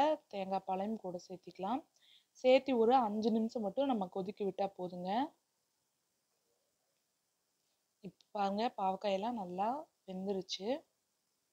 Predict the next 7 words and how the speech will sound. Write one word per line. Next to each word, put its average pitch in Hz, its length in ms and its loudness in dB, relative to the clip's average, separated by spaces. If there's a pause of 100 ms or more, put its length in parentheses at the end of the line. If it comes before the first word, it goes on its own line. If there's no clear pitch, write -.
(1160)
இப்போ 240 160 -2 (140)
தாளிக்கிறதுக்கு 214 580 -4 (100)
ஒரு - 180 -2
கடாயில 190 400 -2 (1000)
எண்ணெய் 202 220 -4
ஊத்திக்கலாம். 190 520 -6 (4000)
அரை 196 140 0